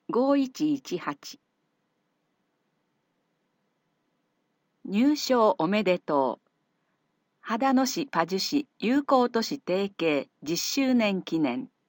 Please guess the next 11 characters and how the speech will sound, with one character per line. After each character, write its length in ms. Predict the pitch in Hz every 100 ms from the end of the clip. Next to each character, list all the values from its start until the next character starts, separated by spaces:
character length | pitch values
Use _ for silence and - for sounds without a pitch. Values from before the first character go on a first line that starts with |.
| _ _ _ _ _ _ -
日 220 | 247 294
韓 280 | - 196 147
友 200 | 160 240
好 320 | 262 226 202
絵 220 | 190 185 226
画 160 | 226
コ 180 | 202 196
ン 100 | 185
ク 280 | - 156 127
ー 40 |
ル。 140 | -